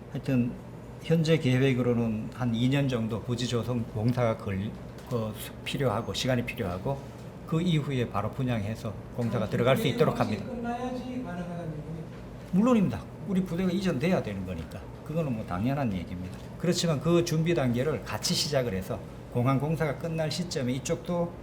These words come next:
Speaker 1: 후적지도 준비 계획을 바로 다 해서 그, 그, 저, 시차를 최대한 줄이겠다 이런 말씀을 드리겠습니다. 그다음 다음 시장이 됐을 때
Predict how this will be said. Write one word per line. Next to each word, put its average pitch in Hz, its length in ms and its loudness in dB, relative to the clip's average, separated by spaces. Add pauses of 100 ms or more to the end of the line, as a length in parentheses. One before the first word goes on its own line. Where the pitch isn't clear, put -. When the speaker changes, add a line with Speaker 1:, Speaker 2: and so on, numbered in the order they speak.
(160)
Speaker 1:
후적지도 156 540 0
준비 143 320 0
계획을 123 360 2 (300)
바로 101 300 0
다 107 200 0
해서 120 400 2 (1120)
그, 127 160 -2 (320)
그, 120 240 -2
저, - 140 -8 (160)
시차를 - 540 -2
최대한 131 400 0
줄이겠다 101 500 -4
이런 113 240 -6
말씀을 104 340 -8 (160)
드리겠습니다. 101 580 -10
그다음 147 280 4
다음 160 260 10
시장이 147 560 4
됐을 131 360 -2
때 120 640 0